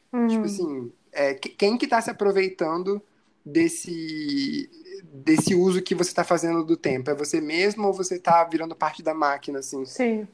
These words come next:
Speaker 2: Porque acaba que a gente vai só seguindo o movimento sem nem se questionar o que a gente tá fazendo.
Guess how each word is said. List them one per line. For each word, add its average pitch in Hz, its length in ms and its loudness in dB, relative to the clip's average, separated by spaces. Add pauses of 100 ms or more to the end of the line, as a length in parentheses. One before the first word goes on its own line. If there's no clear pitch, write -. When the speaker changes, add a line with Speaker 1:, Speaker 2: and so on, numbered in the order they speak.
Speaker 2:
Porque - 160 -2
acaba 175 300 4
que 180 80 -6
a 185 40 -2
gente 175 160 -6
vai 190 180 2
só 190 300 0
seguindo 247 360 -6
o 226 40 -6
movimento 208 440 -2
sem 202 100 -4
nem 196 120 -2
se 202 80 -12
questionar 226 340 -2
o 214 40 0
que 214 80 -8
a 202 40 -4
gente 190 180 -8
tá 185 80 -6
fazendo. 139 580 -6